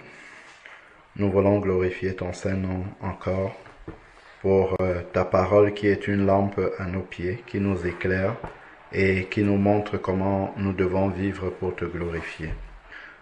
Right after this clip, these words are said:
Père, nous voulons te demander pardon pour toutes les fois où nous n'avons pas été de bonne lumière, où nos lampes, Seigneur Dieu Tout-Puissant, ont failli,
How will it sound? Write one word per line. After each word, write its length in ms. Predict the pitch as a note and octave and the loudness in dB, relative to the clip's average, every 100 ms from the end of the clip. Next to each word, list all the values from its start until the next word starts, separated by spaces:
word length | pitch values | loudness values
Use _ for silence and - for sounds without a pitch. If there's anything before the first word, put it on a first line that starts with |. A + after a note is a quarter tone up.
| - | 2
Père, 460 | G2+ G#2 G#2 G#2 G#2+ | 8 10 10 6 4
nous 160 | G#2 G2 | 0 2
voulons 300 | F#2+ G#2 G2+ | 4 4 2
te 120 | G2+ | 2
demander 520 | G2 F#2 F#2 F#2 F#2+ | 2 2 0 2 0
pardon 520 | - F2+ F2 F#2+ G2+ | 2 0 2 0 -2
pour 220 | G2+ F2+ | -2 -4
toutes 220 | - F#2+ F2+ | -2 -4 -2
les 140 | F2+ | -4
fois 420 | - F#2+ G2 C#3 - - - - - - | -2 -2 -2 -2 -10 -20 -20 -20 -12 2
où 420 | G#2 G#2 G2+ G2+ | 8 10 8 6
nous 140 | G2+ G#2 | 2 2
n'avons 400 | G2+ F#2+ G2+ G2+ | 4 4 4 4
pas 300 | G2+ G2 - | 6 6 6
été 320 | G2 G#2 G2 | -2 0 2
de 100 | F#2+ | 2
bonne 320 | E2+ G2+ G2+ | 2 2 2
lumière, 560 | F#2 F#2 F#2+ G2 G#2+ B2 - - - - - | 0 0 2 2 2 -2 -8 -18 -20 -20 -8
où 440 | G#2+ G#2 G2+ G2+ G#2 | 4 8 8 6 4
nos 280 | G2+ G#2+ G#2 | 6 8 10
lampes, 400 | G#2+ G#2 G2+ F2+ | 10 6 4 -2
Seigneur 420 | - F#2 F#2+ G2+ | 0 0 2 0
Dieu 220 | E2+ G2 | 0 -2
Tout-Puissant, 640 | - G2+ F#2+ F2+ G2+ G2 - | -2 -6 -6 -6 -2 -2 0
ont 140 | G2+ | -2
failli, 480 | G2 - G2+ G2 G#2 | -4 0 2 2 -2